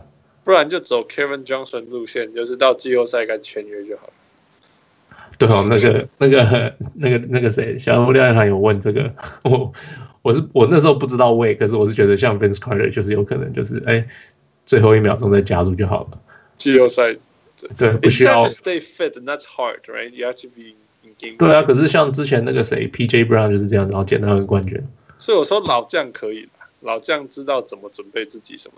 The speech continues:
Speaker 1: 之类的。我，
Speaker 2: Yeah.
Speaker 1: 我，我很相信老将有这个能力这样。
Speaker 2: Yeah，或者是，呃，Gerald Green，去年也是一开始不知道在干嘛。
Speaker 1: Yeah, yeah, yeah, yeah.
Speaker 2: 被挖进来。
Speaker 1: 后来季后赛，不过他是有季后赛打了十几场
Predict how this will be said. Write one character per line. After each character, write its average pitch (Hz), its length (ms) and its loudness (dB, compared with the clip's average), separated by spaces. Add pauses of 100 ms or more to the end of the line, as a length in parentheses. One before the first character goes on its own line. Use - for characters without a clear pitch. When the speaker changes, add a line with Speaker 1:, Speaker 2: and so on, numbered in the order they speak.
Speaker 1:
之 - 180 -20
类 - 80 -20
的。 - 120 -20
我， 127 180 -6
Speaker 2:
Yeah. 143 140 2
Speaker 1:
我， 127 120 2
我 131 40 4
很 127 80 -4
相 143 220 -2
信 151 160 -8
老 101 160 -6
将 113 240 -4
有 101 100 -10
这 107 160 -12
个 104 120 -10
能 101 220 -18
力 107 160 -14
这 101 120 -20
样。 - 80 -20 (240)
Speaker 2:
Yeah， 131 160 -6
或 147 100 4
者 131 100 4
是， 139 140 2
呃， 110 460 4
Gerald 143 320 6
Green， 135 360 2
去 151 140 0
年 120 140 4
也 107 60 2
是 117 100 -2
一 135 80 0
开 131 140 2
始 110 100 -2
不 110 80 -2
知 107 40 0
道 - 0 -
在 110 120 0
干 - 120 -2
嘛。 - 360 -10 (320)
Speaker 1:
Yeah, 110 180 -8
yeah, 104 340 -8
yeah, 107 240 -16
yeah. - 140 -12
Speaker 2:
被 - 120 -2
挖 107 220 4
进 131 100 2
来。 120 80 4
Speaker 1:
后 110 60 0
来 101 60 -2
季 123 180 -4
后 120 80 0
赛， 110 240 -4 (320)
不 175 80 -2
过 214 120 6
他 208 200 -2
是 208 160 -12
有 131 180 -6
季 160 260 -12
后 156 120 -6
赛 151 320 -8 (340)
打 113 160 -6
了 107 140 -12
十 - 200 -20
几 120 160 -16
场 - 240 -20